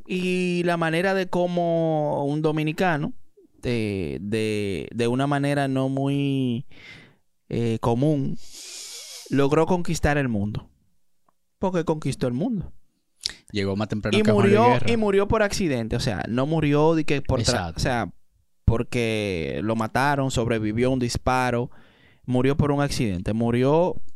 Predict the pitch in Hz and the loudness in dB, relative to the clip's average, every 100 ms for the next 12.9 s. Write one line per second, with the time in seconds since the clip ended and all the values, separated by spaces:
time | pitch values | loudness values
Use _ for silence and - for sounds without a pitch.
0 | - 139 143 156 139 131 123 117 139 139 | -4 0 0 0 -2 -2 -2 -2 -2 0
1 | 180 127 143 - 113 107 101 101 92 85 | -2 -2 -6 -2 0 2 0 0 -2 -4
2 | - - - 117 156 127 170 - - - | -8 -10 -4 0 0 -2 -4 -10 -14 -6
3 | - 139 135 151 135 - - - 123 127 | 0 4 4 4 2 0 -2 -2 0 2
4 | 127 127 123 123 120 117 117 113 120 113 | 0 0 0 0 -2 -2 -2 -4 -4 -6
5 | 113 120 165 _ _ _ _ _ _ _ | -6 -8 -14 _ _ _ _ _ _ _
6 | _ _ _ _ _ 120 127 127 - 220 | _ _ _ _ _ -4 -2 -2 -2 -4
7 | 320 247 - _ _ - 127 117 107 131 | -6 -12 -16 _ _ -8 -2 0 0 -4
8 | - 160 180 196 175 170 170 160 120 113 | 0 2 2 2 0 0 0 0 -2 -4
9 | - - _ _ - 170 190 180 170 165 | -8 -16 _ _ -2 2 2 2 2 2
10 | 180 214 214 190 165 143 147 156 151 - | 2 2 2 2 2 2 2 2 0 -2
11 | - - 160 185 190 226 320 403 320 247 | -6 -8 -2 0 0 0 0 2 2 4
12 | 220 185 190 180 156 156 151 135 | 2 2 2 4 4 4 2 0